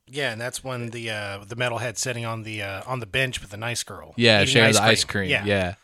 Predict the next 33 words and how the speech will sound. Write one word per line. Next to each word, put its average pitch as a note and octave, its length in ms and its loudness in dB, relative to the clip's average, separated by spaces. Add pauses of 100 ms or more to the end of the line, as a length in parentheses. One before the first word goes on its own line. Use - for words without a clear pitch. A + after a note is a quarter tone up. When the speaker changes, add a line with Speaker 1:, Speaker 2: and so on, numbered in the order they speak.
(120)
Speaker 2:
And G#2+ 80 -2
it G#2 40 2
was, G2+ 120 0
it G#2+ 220 0
was G2 100 0
like, G2+ 220 0
"My G2 200 -6
music G2+ 340 -6
tastes, G2+ 520 -4
like, F#2+ 240 -6
also G2 320 -4
my G2 140 -8
music G2 320 -8
tastes," G2 260 -6
or G2+ 60 -10
something G2+ 220 -4
like F#2+ 180 -6
that. G2 360 -4 (640)
Yeah, G#2+ 160 0
that's G#2+ 220 2
actually A2 320 2
from G2 260 -2
the F#2 60 -8
movie E2+ 240 -8
Deathgasm. A#1+ 540 -16 (960)
Speaker 1:
Oh, C3 80 -8
I've E3 160 0
seen B3 140 -4
the E3 60 -6
movie. E2+ 300 -12 (360)
Speaker 2:
I A2+ 140 8
was G2 200 6
letting, F#2 440 0